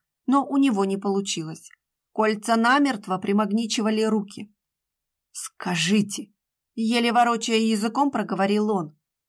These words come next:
«Скажите, зачем всё это? Зачем вы меня мучаете?» Но робот больше не реагировал.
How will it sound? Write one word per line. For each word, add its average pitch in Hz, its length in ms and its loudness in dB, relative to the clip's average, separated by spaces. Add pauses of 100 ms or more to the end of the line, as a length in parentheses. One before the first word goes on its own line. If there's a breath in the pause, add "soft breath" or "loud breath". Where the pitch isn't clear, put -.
(120)
«Скажите, - 880 -2 (180)
зачем 226 720 2
всё 202 320 0
это? 180 480 -2 (320)
Зачем 202 600 0
вы 233 160 4
меня 254 300 4
мучаете?» 208 920 0 (800)
Но 254 200 2
робот 262 380 4
больше 202 420 -2
не 202 140 2
реагировал. 196 720 -2